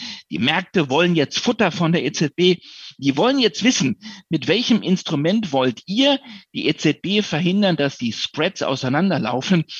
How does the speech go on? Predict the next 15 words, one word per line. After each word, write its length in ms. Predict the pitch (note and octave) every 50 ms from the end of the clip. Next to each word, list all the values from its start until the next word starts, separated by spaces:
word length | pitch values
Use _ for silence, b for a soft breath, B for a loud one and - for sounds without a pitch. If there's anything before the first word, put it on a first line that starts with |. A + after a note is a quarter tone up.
| B B E3+ - -
Das 200 | A2+ E3 - -
wird 200 | F#3 E3+ - B B B G3+ B B
das 160 | - F#3 F3 -
vielleicht 340 | - G3 F#3+ F#3 - - -
spannendere 720 | - - - - - G3 A#3+ A3+ G#3 D#3+ - - - -
Thema 320 | - C3+ G2 F#2+ - -
sein. 280 | - A2+ - - - - B F3+ F3 B
Spannender 480 | - - - - C#3+ F3+ G3+ G3+ F3+ B2+
als 180 | G2+ C#3 -
diese 240 | - C3+ C3 C3+ B2+
null 160 | C3 C#3+ D#3+
Komma 320 | D#3 - C#3+ C3 B2+ B2+ -
zwei 300 | - - A2 A2 A2+ -
fünf 280 | - - A#2 A#2+ - -
Prozent. 440 | - C#3 - - C#3 - - -